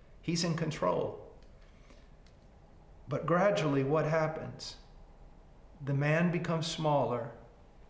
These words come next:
the sin becomes larger, and now it's not the man holding the sin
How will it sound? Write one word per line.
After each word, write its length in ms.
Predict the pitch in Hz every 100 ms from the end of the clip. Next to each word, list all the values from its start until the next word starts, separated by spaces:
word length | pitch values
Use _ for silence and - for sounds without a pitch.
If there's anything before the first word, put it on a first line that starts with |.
| - - - -
the 100 | 135
sin 540 | - 165 165 165 180 170 - -
becomes 480 | 139 139 156 147 151
larger, 580 | 156 156 135 127 120 - - - - - - - - -
and 140 | 143 143
now 420 | 170 190 135 - - - - - - - - - -
it's 140 | 131
not 220 | 170 185 180
the 80 |
man 420 | 147 147 175 147 127
holding 500 | 156 156 143 135 123
the 120 | 123
sin 460 | - 175 160 123